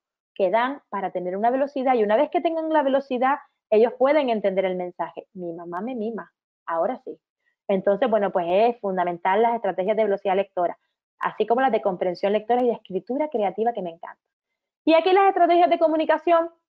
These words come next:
pues como decíamos, conmigo misma es fundamental. Cuando nosotros hablamos, cuando no,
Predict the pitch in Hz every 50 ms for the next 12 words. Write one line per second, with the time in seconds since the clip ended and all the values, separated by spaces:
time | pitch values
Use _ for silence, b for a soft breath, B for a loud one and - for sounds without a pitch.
0 | _ _ _ _ _ _ _ _ _ _ _ - 226 220 226 226 220 214 208 220
1 | 208 - 247 202 170 170 170 - - 180 170 170 165 160 156 151 151 151 180 254
2 | 311 311 269 262 240 262 277 311 - - 254 233 - - 214 202 190 185 170 175
3 | 170 - _ - - - _ _ _ _ _ _ _ _ _ _ _ _ _ -
4 | 294 285 285 277 269 285 285 285 294 285 - 403 403 - 440 453 427 403 381 339
5 | 330 330 339 330 320 330 320 311 302 311 302 294 262 247 247 262